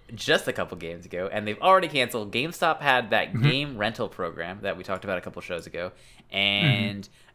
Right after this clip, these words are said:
Speaker 1: uh, well, if you signed up, sorry about it. They, uh, they actually canceled the program before it even debuted. Um,
Speaker 2: Yeah.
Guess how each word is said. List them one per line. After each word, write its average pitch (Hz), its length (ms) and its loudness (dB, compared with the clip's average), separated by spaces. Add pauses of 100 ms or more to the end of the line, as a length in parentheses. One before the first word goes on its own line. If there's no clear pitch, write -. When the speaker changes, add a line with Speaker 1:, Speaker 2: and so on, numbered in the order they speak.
Speaker 1:
uh, 123 480 6
well, 165 300 2
if 120 100 -6
you 123 80 -10
signed 151 260 2
up, 170 320 0
sorry 151 300 2
about 175 240 2
it. - 240 -2
They, 120 380 6
uh, 120 260 10
they 117 160 2
actually 147 240 -2
canceled 135 460 -6
the 117 60 -4
program 104 440 -2 (320)
before 247 300 -2
it 240 40 -6
even 190 160 -2
debuted. 104 420 2 (500)
Um, 101 420 4
Speaker 2:
Yeah. - 260 -4